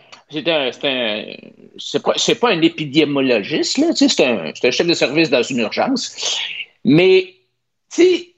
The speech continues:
moi, je trouve qu'il y a beaucoup de gens qui se sont quasiment bâtis une carrière de vedette avec, euh, avec la covid, dont le docteur Marquis.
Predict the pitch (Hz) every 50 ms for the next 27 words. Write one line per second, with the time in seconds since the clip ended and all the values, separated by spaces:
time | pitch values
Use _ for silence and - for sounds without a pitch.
0 | - - - - 277 - - - - 220 220 - 185 147 151 156 165 - 226 190
1 | 143 127 120 139 156 165 185 196 190 - - - - 139 127 113 - - 135 123
2 | - - - 156 156 156 151 131 - - - 180 165 143 185 214 208 170 143 156
3 | 147 139 135 - - - 208 202 170 147 - - 151 131 107 120 139 151 165 170
4 | 156 135 127 117 104 85 107 131 123 95 131 147 151 - 107 107 104 98 113 -
5 | _ _ 113 113 101 92 90 - - 101 95 107 - - 98 95 - 101 95 90
6 | 110 156 165 113 92 - 160 165 185 208 196 151 127 123 117 110 110 - - _
7 | - 139 139 139 123 113 117 - - - _ 208 214 233